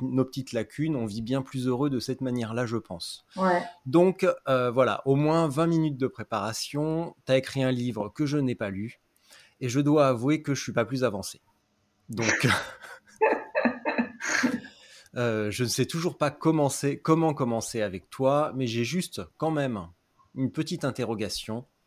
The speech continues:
Speaker 1: Est-ce que tu t'es réconcilié, est-ce que tu t'es fâché ou réconcilié avec ta sœur ?
Speaker 2: Euh, pourquoi ?
Speaker 1: Pour
Speaker 2: Je me
Speaker 1: son
Speaker 2: suis jamais
Speaker 1: mariage.
Speaker 2: fâ-,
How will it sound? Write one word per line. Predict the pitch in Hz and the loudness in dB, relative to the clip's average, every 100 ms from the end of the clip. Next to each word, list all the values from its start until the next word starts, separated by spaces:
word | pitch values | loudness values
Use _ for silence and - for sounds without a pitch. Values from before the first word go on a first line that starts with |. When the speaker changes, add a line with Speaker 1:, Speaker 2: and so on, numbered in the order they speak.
| _ _ _ - | _ _ _ -12
Speaker 1:
Est-ce | - 131 | -2 -2
que | - 170 190 - | 4 4 4 -2
tu | - 139 | -10 -4
t'es | 147 151 | 2 2
réconcilié, | 151 160 160 - 147 147 | 2 -2 -2 -4 -2 0
est-ce | 160 135 | 0 -2
que | - | -4
tu | 143 135 | -4 -4
t'es | 127 | -4
fâché | - 147 - 175 | -2 -2 2 2
ou | 156 | 2
réconcilié | 135 143 135 135 139 | 0 -2 -4 0 2
avec | 143 131 | 2 0
ta | 120 | -6
sœur ? | - - - _ _ _ _ _ _ _ _ _ _ _ _ _ _ - | -6 -10 -18 _ _ _ _ _ _ _ _ _ _ _ _ _ _ 10
Speaker 2:
Euh, | 208 208 | 12 12
pourquoi ? | 214 240 233 220 226 - - - - - - - - - | 12 6 8 12 12 12 6 4 4 0 -10 -14 -16 -4
Speaker 1:
Pour | - | 8
Speaker 2:
Je | 233 | 8
me | |
Speaker 1:
son | 262 | 10
Speaker 2:
suis | 233 | 12
jamais | 226 240 | 12 12
Speaker 1:
mariage. | 262 | 12
Speaker 2:
fâ-, | 247 - - | 10 8 0